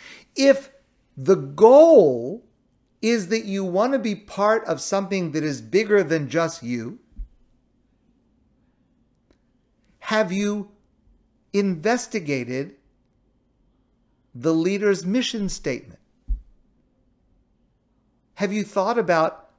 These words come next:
what Korach is really all about? And in starting with a question, On was able to come to the conclusion himself.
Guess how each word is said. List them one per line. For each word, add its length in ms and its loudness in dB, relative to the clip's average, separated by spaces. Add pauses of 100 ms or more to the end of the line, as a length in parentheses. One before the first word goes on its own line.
(140)
what 380 -2
Korach 640 0
is 240 -4
really 380 0
all 420 -2
about? 580 -8 (1700)
And 380 -2 (220)
in 220 -6
starting 640 -4
with 280 -2
a 60 -8
question, 1000 -8 (1700)
On 640 0 (460)
was 260 -8
able 340 -4
to 160 -12
come 380 -10
to 140 -16
the 100 -10
conclusion 800 -10
himself. 1120 -16